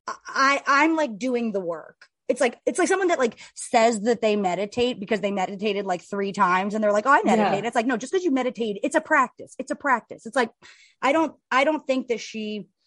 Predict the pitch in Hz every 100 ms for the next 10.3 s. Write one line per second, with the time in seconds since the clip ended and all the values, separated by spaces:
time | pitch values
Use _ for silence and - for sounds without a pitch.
0 | _ _ _ _ _ 247 254 330 294 -
1 | 277 220 220 - 254 226 240 226 196 196
2 | 185 - 180 175 165 202 196 185 160 180
3 | 180 156 165 180 202 180 196 180 302 -
4 | 196 208 220 170 196 - 208 - 185 165
5 | 160 156 165 185 254 254 _ _ _ _
6 | - 226 196 190 180 170 - _ _ _
7 | _ _ _ - - 233 240 269 262 277
8 | 285 370 233 220 247 254 247 226 214 -
9 | 226 233 - 311 311 349 381 311 320 -
10 | 277 240